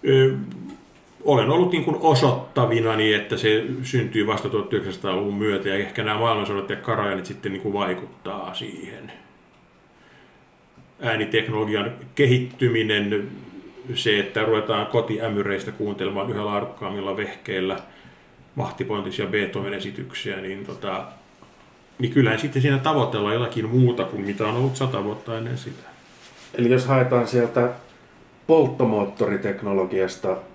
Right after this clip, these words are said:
Speaker 2: vertauskuvaa,
Speaker 1: Mm.
Speaker 2: niin turbo, eli ahdin, ilmanpa-, ilmanpa-, ilman ahdin, sillä saadaan moottorista enemmän kuin mihin se pystyisi turvottamalla
Speaker 1: Niin,
Speaker 2: se.
Speaker 1: niin, niin.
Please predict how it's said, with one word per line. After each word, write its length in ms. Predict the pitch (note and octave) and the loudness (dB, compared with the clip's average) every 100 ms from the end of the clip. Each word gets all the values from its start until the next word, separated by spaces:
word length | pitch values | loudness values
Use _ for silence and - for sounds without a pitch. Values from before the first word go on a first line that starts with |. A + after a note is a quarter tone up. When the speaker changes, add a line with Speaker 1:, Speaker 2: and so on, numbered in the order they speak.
| - - - - | -20 -20 -20 2
Speaker 2:
vertauskuvaa, 920 | B2 A2 - F#2 F#2 - C3 F#2+ - | 4 4 -2 -6 -8 0 2 2 -4
Speaker 1:
Mm. 800 | - - - _ - - _ - | -8 -16 -20 _ -20 -20 _ -10
Speaker 2:
niin 160 | G#2+ G#2 - | -8 -8 -2
turbo, 640 | - D#3+ C3+ A2+ G#2 F#2+ - - - _ _ | 4 6 6 4 2 0 -6 -20 -20 _ _
eli 380 | G#2 A2 G2+ - - _ - - _ _ _ _ | -2 0 0 -2 -16 _ -20 -20 _ _ _ _
ahdin, 540 | C#3+ D3 B2+ A2+ G2+ F#2 | 4 4 4 -2 -2 0
ilmanpa-, 720 | C#3 C#3 A2+ F#2+ G#2+ G#2+ G#2 | 2 4 4 2 2 2 4
ilmanpa-, 580 | C3+ C#3 G#2 F#2+ G#2 G#2 C#3+ | 2 2 2 0 0 0 4
ilman 300 | D#3 A2 G#2+ - | 4 2 2 2
ahdin, 540 | C#3 - G2 F2 - - - - - - | 2 0 -2 -2 -4 -16 -20 -20 -20 -20
sillä 300 | - D#3+ C#3+ | -2 4 4
saadaan 320 | B2+ A#2+ A2+ | 4 4 6
moottorista 760 | B2+ C#3+ C3 A#2 G#2 - - G2 - - - | 6 4 4 2 0 -2 -2 -2 -4 -20 0
enemmän 480 | D3 D3 A2+ G2 F#2+ | 2 4 2 2 -2
kuin 200 | F#2+ F#2+ | -2 -2
mihin 240 | G2+ G2+ | -4 -4
se 100 | F#2+ | -6
pystyisi 840 | - C3 A#2+ - - - - - - _ _ _ _ _ | 0 4 4 4 -10 -14 -14 -14 -20 _ _ _ _ _
turvottamalla 680 | C3+ B2 - G2+ G2+ F2+ F2 | 4 4 4 2 -2 -8 -2
Speaker 1:
Niin, 120 | B2 F#2+ | -2 -2
Speaker 2:
se. 100 | - | -6
Speaker 1:
niin, 260 | - G#2+ | -10 -10
niin. 100 | F#2+ | -10